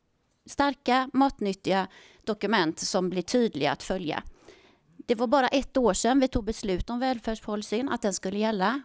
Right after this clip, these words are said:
Och vad jag vet och har fått höra så har den inte ens implementerats i verkligheten. Så därför vill vi inte att man skrotar den som har lagts ner så mycket arbete på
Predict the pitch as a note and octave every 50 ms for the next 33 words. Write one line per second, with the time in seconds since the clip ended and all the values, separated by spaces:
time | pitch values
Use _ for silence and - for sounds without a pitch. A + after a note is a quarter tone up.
0 | - _ - G#3 G#3 A3+ A#3 A#3 G#3+ G#3+ G#3 A#3 A3 A#3 A#3 - - G#3+ G#3 G3+
1 | - - G#3 G3 G3 G#3+ G#3+ G#3+ G3+ G3 G#3+ B3+ C#4+ - - - A3+ G#3+ A3+ A3+
2 | G#3 G3 F#3+ G#3 A3 G#3+ - G#3 G3 F#3 F#3 - - G3 F#3 F3+ - G3 G3 G3
3 | G3+ - G#3+ F#3+ - - F#3+ G3 - - G#3+ A3+ A#3 A3 - - - F#3 - -
4 | - - - G3 - - A3+ B3 B3+ B3 - B3 A#3 A#3 A3 G3+ G#3+ - - A#3+
5 | B3 A3+ - - G3+ F#3+ G3+ - - F3+ F3 E3 - - - A3 A#3+ A#3 A3 -
6 | - A#3 B3 B3 A#3+ A3+ A#3+ C4+ C#4 - - - - - _ - - A3+ A3 G#3
7 | G3+ G3+ G3 - - - - A3 G3+ F3+ F3 - - A#3+ A#3+ A#3+ A3 - - F#3+
8 | G#3 G3 G3 F#3 E3 E3+ - - E3+ - - F3 G3